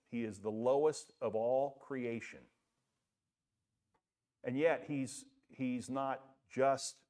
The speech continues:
a serpent. He can be, he can manifest in different ways, as the scripture shows, just like demonic spirits. And yet, God knows all that. And God will use Satan, just like he used Judas Iscariot,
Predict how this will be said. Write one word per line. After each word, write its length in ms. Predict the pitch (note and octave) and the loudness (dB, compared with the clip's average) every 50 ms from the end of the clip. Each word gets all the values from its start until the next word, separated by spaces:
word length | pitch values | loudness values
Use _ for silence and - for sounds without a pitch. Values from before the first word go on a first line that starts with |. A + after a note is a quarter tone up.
| _ _ _ | _ _ _
a 80 | A#2 A2 | -4 -4
serpent. 540 | - - - F3 G3+ E3+ - F#2 F2 A#2 - - | -4 0 0 2 2 2 0 -6 -10 -10 -8 -8
He 80 | B2 | -8
can 180 | A#2 - A2 G#2 | -8 -6 -6 -4
be, 220 | A#2 A#2+ A#2+ B2 | -4 -4 -4 -4
he 80 | A#2+ B2+ | -6 -4
can 200 | - C#3 A#2+ A#2 | -4 -4 -2 -2
manifest 540 | C3 - A#2 A#3+ - - G#2+ F2+ - - - | -2 -4 -4 -4 -4 -4 -4 -6 -4 -8 -8
in 80 | G#2 | -6
different 300 | G#2 A#2+ - - C3+ - | -4 -4 -4 -4 -6 -4
ways, 320 | C3 E3 G#3+ G3 A#2 F2 F#2+ | -2 -2 -2 -2 -4 -8 -10
as 100 | F#2+ F#2 | -12 -12
the 80 | G#2 | -12
scripture 400 | G2 - - B2 A#2 - - C3 | -12 -8 -8 -8 -8 -6 -8 -10
shows, 480 | - - F#2 G2 F2+ - - - - _ _ _ _ _ _ | -6 -4 -2 -2 -2 -2 -2 -6 -12 _ _ _ _ _ _
just 120 | - G#2+ - | -14 -2 0
like 220 | B2+ B2 A2+ G2+ | 0 0 0 0
demonic 420 | A2+ B2 B2 B2 B2 B2+ C#3 B2+ - | 0 0 0 0 0 -2 -4 -8 -10
spirits. 640 | - - - F#3+ G#3+ F3+ G2 D2 - - - - _ _ _ _ _ _ _ _ _ _ _ _ _ _ _ _ _ _ _ _ _ _ _ _ - | -12 -8 -4 -2 -2 -2 -2 -4 -10 -16 -20 -20 _ _ _ _ _ _ _ _ _ _ _ _ _ _ _ _ _ _ _ _ _ _ _ _ -2
And 160 | C3 C3+ C3+ | 0 2 4
yet, 320 | C#3 D3 D3 C#3+ - - - - - _ _ _ _ _ D3+ A2+ | 6 6 4 4 2 -4 -14 -20 -20 _ _ _ _ _ -6 -4
God 360 | B2+ C3 D3 E3 F#3 E3 D3 | -2 0 2 0 0 0 -2
knows 360 | C#3+ C#3+ D3+ F3 G#3 G3+ C3 | -2 -2 0 0 0 0 -2
all 180 | A2+ E2+ C#2 B1+ | -4 -4 -6 -8
that. 240 | C#2+ C2+ B1 A#1 - - _ _ _ _ _ _ _ _ _ _ _ _ _ _ _ _ _ _ _ _ _ _ _ _ | -12 -14 -16 -16 -20 -20 _ _ _ _ _ _ _ _ _ _ _ _ _ _ _ _ _ _ _ _ _ _ _ _
And 220 | C#3 C#3 C#3 C#3 | -2 -2 0 2
God 300 | C3 D3+ D#3 D#3 D#3 C3 | 2 4 4 4 2 2
will 140 | C3+ C#3 C#3 | 0 0 0
use 600 | C3+ C3 C3+ D3+ F#3+ G#3+ A3 F#3+ C3 A2+ G#2+ G2 - | 0 -2 -2 -2 -2 0 0 0 0 0 -2 -6 -8
Satan, 580 | - - - E3+ E3+ E3+ - - E2 C#2+ - - _ _ _ _ _ | -12 -2 0 0 0 0 -2 -6 -12 -16 -18 -20 _ _ _ _ _
just 200 | D3+ D3+ - - | -2 -2 2 2
like 200 | E3 D#3+ D3+ - | 2 2 2 -2
he 80 | D3 | -6
used 420 | C#3 C3+ C#3 D3 C#3+ G#2+ G2 F#2+ F2 | -6 -4 -2 -2 -4 -4 -6 -12 -14
Judas 640 | - - D3 E3+ G3 F3+ B2+ F#2+ - - - - - | -6 -4 -2 -2 0 -2 -4 -6 -6 -10 -12 -12 -12
Iscariot, 720 | B2+ - - - - D3 C#3+ C#3+ B2+ G2 D2+ C2+ C#2+ | -14 -14 -14 -8 -2 0 0 2 0 0 -2 -8 -12